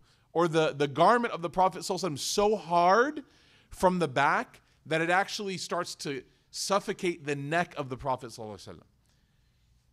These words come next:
When that ha-, I want you guys to imagine that. If you guys, it's like a horse collar tackle.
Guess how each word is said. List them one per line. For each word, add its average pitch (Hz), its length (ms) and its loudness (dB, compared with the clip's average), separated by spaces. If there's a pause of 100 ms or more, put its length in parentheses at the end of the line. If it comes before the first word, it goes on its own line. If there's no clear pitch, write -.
When 190 160 2
that 240 140 2
ha-, 240 260 2
I 185 80 2
want 370 220 0
you 330 80 -10
guys 311 180 -4
to - 100 -8
imagine 233 360 -4
that. 113 140 -8
If 139 80 -8
you 180 60 -4
guys, 214 200 6
it's 202 160 0
like 208 100 -2
a 196 60 2
horse 202 220 4
collar 196 280 2
tackle. 190 440 0